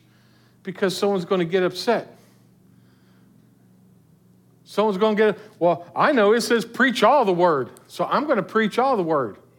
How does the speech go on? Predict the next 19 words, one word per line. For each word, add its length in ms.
Whether 220
someone 360
likes 320
it 60
or 100
not 260
likes 300
it. 100
Because 320
it's 160
God's 440
word, 260
and 100
that's 220
what 120
we're 120
called 320
to 80
do. 380